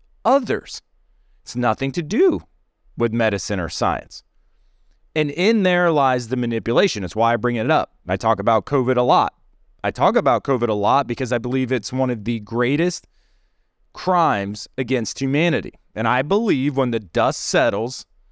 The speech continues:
that's what we're gonna see. And so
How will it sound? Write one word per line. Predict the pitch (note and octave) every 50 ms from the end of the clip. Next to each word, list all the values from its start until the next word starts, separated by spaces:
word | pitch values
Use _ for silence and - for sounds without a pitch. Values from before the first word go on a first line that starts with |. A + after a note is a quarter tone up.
| _ _ _ _ -
that's | G2+ G#2 F#2+ - -
what | G#2 F#2 E2
we're | G2+
gonna | G2 G2 F2+ E2+
see. | - - - F#2+ - - - _ _ _ _ _ _ _ _ _ _ _ _ _ _ _ _ _ _ _ _ _ _ _ _ _ _ -
And | C3+ C#3+ C#3+ -
so | - - F3 E3 D#3 D#3 D3+ D3 C3+ -